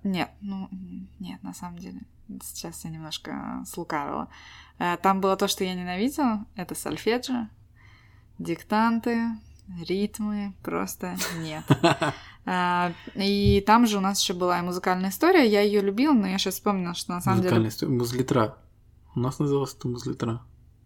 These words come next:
Speaker 1: М, может быть, и у нас музлитра, честно, я уже не вспомню. Мне
Speaker 2: По-моему,
Speaker 1: почему-то
Speaker 2: так и
Speaker 1: помнится
Speaker 2: называлась.
Speaker 1: музыкальная история, но
Speaker 2: Или нет?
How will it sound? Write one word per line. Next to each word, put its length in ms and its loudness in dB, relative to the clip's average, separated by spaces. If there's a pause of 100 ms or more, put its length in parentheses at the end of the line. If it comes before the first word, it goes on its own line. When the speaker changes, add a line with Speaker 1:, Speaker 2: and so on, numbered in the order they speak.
(760)
Speaker 1:
М, 420 -2 (260)
может 480 2
быть, 200 0
и 40 0
у 60 0
нас 300 -2
музлитра, 600 -6
честно, 340 -4
я 240 2
уже 140 0
не 120 -4
вспомню. 420 -6
Мне 180 -8
Speaker 2:
По-моему, 300 6
Speaker 1:
почему-то 80 0
Speaker 2:
так 80 4
и 40 2
Speaker 1:
помнится 300 2
Speaker 2:
называлась. 200 -2
Speaker 1:
музыкальная 380 -6
история, 340 -2
но 340 -2 (360)
Speaker 2:
Или 160 2
нет? 320 -4